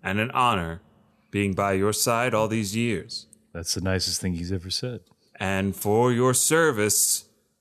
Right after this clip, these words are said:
Speaker 1: to the Kame House, to the Turtle Martial Arts
Speaker 2: My
Speaker 1: School,
Speaker 2: house.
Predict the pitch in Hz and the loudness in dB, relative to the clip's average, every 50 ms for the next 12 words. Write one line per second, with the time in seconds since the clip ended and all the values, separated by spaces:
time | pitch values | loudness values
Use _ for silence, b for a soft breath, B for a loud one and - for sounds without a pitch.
0 | _ _ _ _ - - 101 95 85 92 87 - 107 104 107 110 110 110 110 107 | _ _ _ _ -12 -8 -6 -6 -4 -4 -4 -4 -2 -2 0 0 0 0 0 0
1 | 110 113 113 110 110 113 - - - - - - - _ _ _ _ _ _ _ | 0 0 0 0 0 0 -2 -4 -6 -8 -10 -12 -16 _ _ _ _ _ _ _
2 | _ _ - - - 101 87 87 87 - - 120 123 123 120 113 113 113 117 110 | _ _ -12 -8 -6 -6 -6 -6 -6 -2 0 2 2 2 2 2 2 2 0 0
3 | - - 101 101 107 107 104 - - 104 98 101 104 110 101 92 92 92 95 123 | 0 -2 0 0 0 0 0 0 0 0 2 2 4 4 4 4 2 2 0 0
4 | 131 - - - | -2 -4 -4 -6